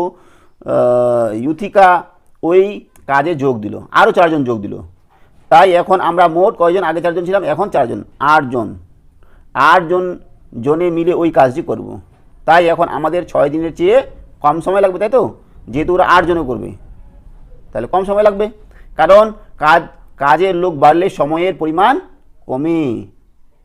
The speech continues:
কাজের লোক যদি বেড়ে যায় তাহলে সময়টা কম লাগবে, অর্থাৎ কাজের লোকের সঙ্গে সময়ের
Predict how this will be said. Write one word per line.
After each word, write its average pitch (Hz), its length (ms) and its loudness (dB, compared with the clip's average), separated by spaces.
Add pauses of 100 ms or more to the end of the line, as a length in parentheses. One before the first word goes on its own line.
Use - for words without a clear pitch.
(100)
কাজের 143 220 -2
লোক 160 120 -4
যদি 151 140 -8
বেড়ে 180 140 0
যায় 120 100 0
তাহলে 110 220 -12
সময়টা 135 300 -8
কম 180 160 -4
লাগবে, 202 160 0 (480)
অর্থাৎ 170 360 4 (120)
কাজের 165 260 2
লোকের 175 240 -2 (100)
সঙ্গে 160 240 -4 (100)
সময়ের 165 400 -4